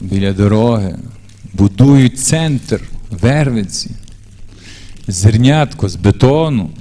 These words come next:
залито, спеціальні форми зробили.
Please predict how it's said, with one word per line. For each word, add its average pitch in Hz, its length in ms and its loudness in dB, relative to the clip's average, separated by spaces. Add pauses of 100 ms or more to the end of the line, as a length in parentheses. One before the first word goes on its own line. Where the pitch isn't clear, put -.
(120)
залито, 107 540 -4
спеціальні 104 560 -6
форми 131 480 -4
зробили. 107 460 -8